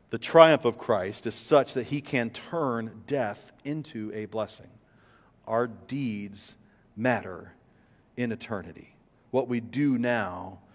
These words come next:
matters. And that's the last thing he says. "They may rest from their labors, for their deeds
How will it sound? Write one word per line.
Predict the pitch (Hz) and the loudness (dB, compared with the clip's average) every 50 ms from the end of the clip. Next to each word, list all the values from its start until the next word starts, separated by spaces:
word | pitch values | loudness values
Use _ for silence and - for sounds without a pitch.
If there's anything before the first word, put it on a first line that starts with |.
| - - - - _ _ _ _ _ _ _ - | -20 -20 -20 -20 _ _ _ _ _ _ _ -6
matters. | 107 131 120 101 - - - - - - - - - _ | -4 -2 -2 -4 -6 -12 -18 -18 -18 -18 -18 -20 -20 _
And | - 107 | -14 -14
that's | 107 - | -12 -10
the | 117 | -2
last | 113 127 123 120 - | 0 0 0 0 -2
thing | 127 117 | -4 -6
he | 110 | -4
says. | 104 - - - 127 110 92 85 85 - | -6 -8 -6 -6 -6 -4 -6 -8 -8 -8
"They | 113 110 | -8 -6
may | 104 104 | -4 -6
rest | 98 92 98 120 127 123 - | -6 -4 0 0 0 0 -2
from | - 123 120 | -8 -8 -6
their | 113 110 | -6 -4
labors, | 104 110 107 104 101 101 - | -2 -2 -4 -4 -4 -8 -10
for | - - 107 | -12 -12 -12
their | 101 104 104 | -10 -10 -12
deeds | 101 92 95 120 123 117 107 98 98 98 95 - - | -12 -12 -8 -6 -6 -4 -6 -8 -10 -12 -14 -18 -20